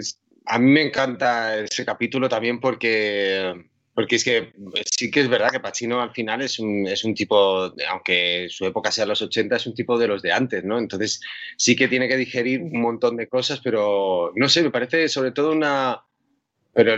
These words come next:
eso lo hace por el camino y de una forma natural. O sea, quiero decir, también el marco de los ochenta ayuda mucho a que, a que Pacino se, se, vamos, eh, pase por ahí,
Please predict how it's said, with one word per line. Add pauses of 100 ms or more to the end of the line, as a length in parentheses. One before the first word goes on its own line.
eso
lo
hace
por
el
camino
y
de
una
forma
natural.
O
sea,
quiero
decir,
también
el
marco
de
los
ochenta
ayuda
mucho
a
que,
a
que
Pacino
se, (240)
se,
vamos,
eh,
pase
por
ahí,